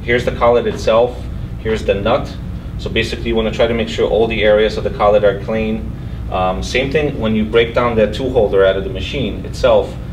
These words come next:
uh, you sometimes get a little resin buildup on the back of, uh, the taper where it actually s-, uh, slips into the spindle.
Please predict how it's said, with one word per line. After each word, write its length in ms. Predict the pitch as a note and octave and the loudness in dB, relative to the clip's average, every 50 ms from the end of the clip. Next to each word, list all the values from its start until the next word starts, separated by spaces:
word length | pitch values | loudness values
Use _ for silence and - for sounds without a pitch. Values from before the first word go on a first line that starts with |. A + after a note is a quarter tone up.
| - - - - - - | -10 -10 -8 -8 -6 -4
uh, 280 | F#2+ G2 G2 G2 F#2+ | -2 0 0 0 0
you 140 | G2+ A2+ A#2+ | 0 -2 -2
sometimes 420 | - - C3 B2+ B2+ C3 B2 A2+ B2 | 0 0 0 0 2 0 -2 0 0
get 140 | B2 A2 | 0 0
a 40 | A2 | 0
little 260 | G#2 A2 A2+ G#2+ G#2+ | 0 2 2 2 2
resin 420 | G2+ G#2+ A2+ A2 - C3 C3 - - | 4 2 2 2 0 -2 -4 -2 -2
buildup 340 | C3 C3+ C3 C#3+ C#3+ - - | -2 0 2 2 0 0 -2
on 100 | - G2+ | -4 -4
the 80 | - F#2+ | -4 0
back 280 | - G#2+ G#2+ G#2+ - | 2 0 0 2 0
of, 280 | A2 G2 - - - F#2+ | -4 -4 -4 -6 -2 2
uh, 400 | F#2 F#2+ F2+ F2+ F2+ F2 F2 F#2+ - - - | 2 4 4 4 2 0 -2 -4 -6 -8 -4
the 100 | - - | -4 -4
taper 520 | - - - A2 A2+ A2 B2+ B2 B2+ B2 - - | -4 -2 -2 -2 -2 0 0 0 0 0 -2 -4
where 160 | - F#2+ F#2+ F#2 | -2 0 2 2
it 80 | G2 | 2
actually 260 | G2 - - - G#2 | 0 0 -2 -6 -6
s-, 300 | G2+ G2 - - - - - - | -6 -6 -6 -6 -8 -8 -10 -8
uh, 240 | F2 E2+ D#2+ E2 D#2 | -8 -6 -6 -6 -6
slips 380 | - - - G2+ G2+ - - | -8 -6 -4 -4 -4 -4 -6
into 180 | G#2+ G2+ - A2 | -6 -6 -6 -4
the 100 | - - | -4 -4
spindle. 540 | - - - G#2+ G#2 G#2+ B2+ C3+ D3+ D3 | -4 -4 -4 -4 -2 0 0 0 0 -2